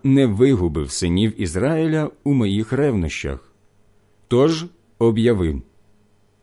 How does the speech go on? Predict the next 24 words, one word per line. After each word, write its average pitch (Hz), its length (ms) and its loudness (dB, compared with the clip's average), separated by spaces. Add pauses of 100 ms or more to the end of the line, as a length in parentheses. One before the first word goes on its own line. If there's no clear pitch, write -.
(540)
ось 160 340 4
я 165 240 4
даю 147 320 2
йому 127 540 2 (220)
союз 113 760 0
миру, 107 540 0 (320)
що - 300 2
буде 165 300 6
йому 131 380 4
та - 160 -6
його 87 300 0
потомству 170 920 0
союзом 127 640 2
віковічного 127 760 -2
священства 107 880 -2
за 90 160 -4
те, 160 380 0 (400)
що 151 360 2
ревнував 143 880 4
за 110 220 -4
свого 107 360 0
Бога 85 500 0 (640)
і 160 160 2
спокутував 131 1000 0